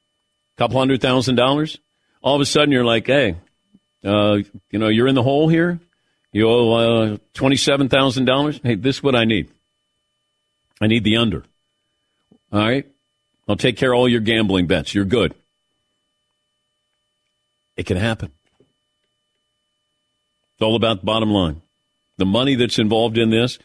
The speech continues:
how it affects somebody. And, you know.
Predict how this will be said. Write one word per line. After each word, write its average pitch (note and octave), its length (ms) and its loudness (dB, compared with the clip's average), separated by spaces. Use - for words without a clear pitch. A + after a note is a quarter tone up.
how A#2+ 240 -4
it A2+ 60 0
affects A2+ 340 -2
somebody. A#2 500 0
And, E2+ 580 -4
you E2+ 80 -10
know. C#2 160 -10